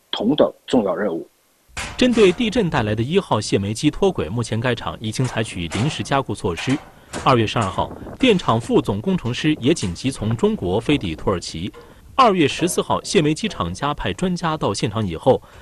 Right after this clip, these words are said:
Speaker 2: 在专家指导下进行后续处理。此外，泄煤段受损的四号、三号、二号输煤皮带都已经完成抢修，目前试运行正常。一号皮带目前正开展抢修工作。
Speaker 1: 力争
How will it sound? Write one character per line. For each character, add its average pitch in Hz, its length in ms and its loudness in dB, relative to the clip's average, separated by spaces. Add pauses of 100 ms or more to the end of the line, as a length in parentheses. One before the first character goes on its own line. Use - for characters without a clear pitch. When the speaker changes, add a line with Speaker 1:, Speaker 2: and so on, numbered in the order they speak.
Speaker 2:
在 113 140 4
专 165 240 0
家 143 220 0
指 - 180 2
导 92 160 -2
下 92 240 -4
进 110 160 -4
行 101 160 -4
后 113 220 2
续 107 120 -6
处 95 220 -4
理。 82 160 -8 (160)
此 - 140 -2
外， 110 180 2 (380)
泄 269 200 6
煤 151 220 6
段 170 280 4
受 208 220 0
损 90 240 -4
的 90 100 -4
四 151 260 0
号、 98 180 -2
三 202 260 0
号、 90 240 0 (300)
二 190 240 4
号 101 220 0
输 185 200 -2
煤 135 140 0
皮 - 220 -8
带 98 200 -4 (200)
都 170 160 4
已 107 60 -4
经 117 280 -4
完 110 160 0
成 120 160 -4
抢 78 240 -10
修， 135 240 2 (220)
目 139 80 4
前 101 260 -2
试 - 200 0
运 120 140 0
行 98 220 -4
正 120 160 -2
常。 95 340 -2 (300)
一 156 140 6
号 120 180 2
皮 - 180 -6
带 98 200 -4
目 104 120 -4
前 98 320 -6
正 113 160 -4
开 98 200 -2
展 95 200 -4
抢 76 280 -10
修 123 180 -2
工 98 160 -4
作。 92 180 -6 (960)
Speaker 1:
力 320 220 2
争 110 280 -2